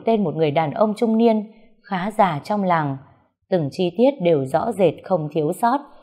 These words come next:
kể cả việc hai người bạn gái đi theo đám Trần Tuân vừa rồi mất tích. Họ không phải là bị cậu ta sát hại như Lưu Mẫn, mà bị Thạc Thành lừa đi vào trong thôn, sau đó bỏ lại.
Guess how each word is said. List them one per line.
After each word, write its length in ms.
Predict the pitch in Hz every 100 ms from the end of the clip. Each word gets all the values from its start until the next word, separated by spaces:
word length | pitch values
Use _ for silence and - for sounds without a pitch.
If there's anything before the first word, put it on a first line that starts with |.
| _ _
kể 140 | 196 160
cả 200 | 170 143
việc 220 | 156 -
hai 160 | 240
người 340 | 214 180 151 139
bạn 220 | 156 151
gái 200 | 160 165
đi 180 | 208 202
theo 200 | 202 185
đám 240 | 180 165 214
Trần 220 | 190 143
Tuân 260 | 190 190 185 - _ - 165
vừa 180 | 165
rồi 240 | 143 165 135
mất 180 | 190 254
tích. 160 | 247 285 - _ _ _ _
Họ 280 | - 180 -
không 180 | - 190
phải 100 | 180
là 100 | 147
bị 200 | 143 151 147
cậu 160 | 156
ta 200 | - 170
sát 240 | 160 - 254
hại 260 | 175 147 - - _
như 240 | 175 185 170
Lưu 220 | 160 160
Mẫn, 360 | 160 160 226 277 - _ -
mà 120 | 165
bị 180 | 170 -
Thạc 160 | 175 160
Thành 260 | 175 160 143
lừa 200 | 156 151
đi 160 | 196 226
vào 240 | 175 139
trong 240 | 185 190 190
thôn, 180 | 220 208 190 - _ - -
sau 140 | 190
đó 220 | 165 160 190
bỏ 180 | 208 139
lại. 280 | 147 143